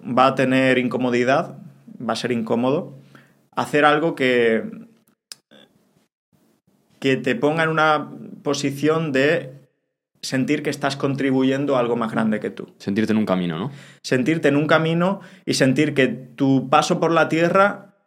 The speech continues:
Speaker 1: está haciendo la vida de los demás más sencilla, o al menos estás intentando a ello,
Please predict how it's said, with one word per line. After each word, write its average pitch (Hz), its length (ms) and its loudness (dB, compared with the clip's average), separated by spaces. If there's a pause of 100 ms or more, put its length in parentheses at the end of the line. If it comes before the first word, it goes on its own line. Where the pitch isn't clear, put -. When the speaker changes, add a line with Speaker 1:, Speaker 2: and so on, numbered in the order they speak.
Speaker 1:
está 139 300 0
haciendo 143 540 4
la 135 140 2
vida 135 180 2
de 131 60 2
los 131 120 0
demás 135 240 0
más 123 240 0
sencilla, 139 680 -2
o 127 80 0
al 117 60 0
menos 131 280 0
estás 131 200 -4
intentando 117 640 0
a 107 120 -4
ello, 107 240 -10